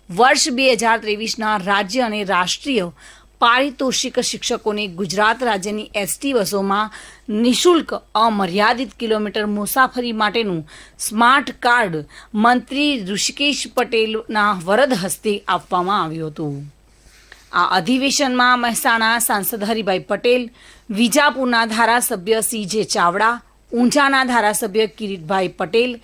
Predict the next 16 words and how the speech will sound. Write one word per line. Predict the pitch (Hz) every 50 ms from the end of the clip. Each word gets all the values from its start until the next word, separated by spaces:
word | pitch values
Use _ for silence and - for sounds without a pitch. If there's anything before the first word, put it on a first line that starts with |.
| - - - - - _ _ -
જિલ્લા | 175 214 277 262 269 269 277 277
શિક્ષણાધિકારી | 262 - 233 - - 254 247 226 208 196 196 170 208 214 - 247 226 214 208 208 208
બિપિનભાઈ | 185 185 190 - 220 220 226 202 196 190
પટેલ, | 170 - - 185 180 - 226 233 247 233 - - - - - - - - - _ -
અનેક | 233 240 247 247 269 311 330 - - 277 - 190 -
પદાધિકારીઓ | - 233 214 214 240 247 247 233 208 220 180 - 240 220 214 202 214 226 220
તેમજ | - 240 214 208 208 208 202 214
શિક્ષકો | 196 - - 254 - - - - - 311 - - 233 208 202 - -
ઉપસ્થિત | 220 185 - 226 202 - - - 202 175 -
રહ્યા | 180 190 190 196
હતા | 175 190 202 - 220 220
અને | 214 - 202 196 196
આ | 185 185 180
કાર્યક્રમને | - - - 196 208 226 269 262 - 202 180 175 185 202 220 214 - - - - _ -
દીપાવ્યો | - 190 247 - - 240 220 190 160 160 151
હતો. | 147 165 160 - 165 147 139 147